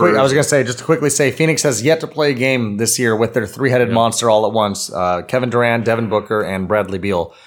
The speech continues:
Speaker 1: Uh, Bradley Beal has not played one game, I don't believe, this season yet. So definitely could be something that ends up happening there at some point where the Phoenix Suns, if, uh, we'll see how they gel together once they all get to play. And if it looks good, uh, that'll be a dangerous team as well.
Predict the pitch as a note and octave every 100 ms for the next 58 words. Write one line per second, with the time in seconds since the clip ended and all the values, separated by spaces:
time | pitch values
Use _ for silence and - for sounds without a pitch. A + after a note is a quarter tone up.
0 | - _ - F2 F2 F#2 B2+ B2+ A#2+ C3
1 | A#2 A2 A2+ - A2+ G2+ A2+ C#3+ A2 F#2+
2 | F2+ F2 E2+ F2 E2 F2 - F#2 E2+ E2+
3 | E2+ D#2+ F#2 E2+ E2 _ _ _ _ _
4 | _ _ _ _ - - A#2+ D3 D3+ D3
5 | C3+ C#3+ - C#3 B2 B2+ A#2+ - _ _
6 | - C3+ C#3+ B2+ B2+ B2+ G#2+ F#2 G#2 F#2
7 | G#2+ G2+ G2 F#2+ - A#2+ A2 - A2 G2+
8 | F#2 G2+ - G2 F2+ F2 G#2 - A#2+ A#2
9 | G#2 G#2 A#2 A2+ G#2 G2+ G2+ - G2+ G2+
10 | G2+ - - G#2 F#2 E2+ E2+ _ _ _
11 | - - _ - - F2+ D#2 A2 - -
12 | A#2+ F#2+ E2+ E2 F2+ G2+ F#2+ F#2+ E2 D#2+
13 | - F2+ G2+ G2 F2+ - G2+ F2+ D#2+ F#2+
14 | E2 D#2